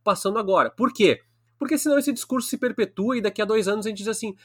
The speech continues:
"Vamos avaliar o governo de Jair Bolsonaro? Veja bem, nem tão ao céu, nem tão ao inferno." Não, sim, ao inferno, abaixo do inferno,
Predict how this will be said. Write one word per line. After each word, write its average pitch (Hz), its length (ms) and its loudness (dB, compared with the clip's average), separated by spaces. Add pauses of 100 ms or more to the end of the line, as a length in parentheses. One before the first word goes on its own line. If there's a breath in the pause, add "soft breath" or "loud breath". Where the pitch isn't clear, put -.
(180 soft breath)
"Vamos 277 240 4
avaliar 160 420 6
o 139 60 0
governo 131 260 0
de 127 60 -4
Jair 123 140 0
Bolsonaro? 143 440 -2
Veja 247 240 0
bem, 185 220 -2 (200 soft breath)
nem 247 220 2
tão 226 220 2
ao 220 100 0
céu, 202 220 2
nem 220 100 0
tão 226 100 -4
ao 233 60 -2
inferno." 220 260 0
Não, 226 300 4
sim, 233 240 -4
ao 143 100 4
inferno, 175 460 0
abaixo 139 380 2
do 127 80 -2
inferno, 101 340 -8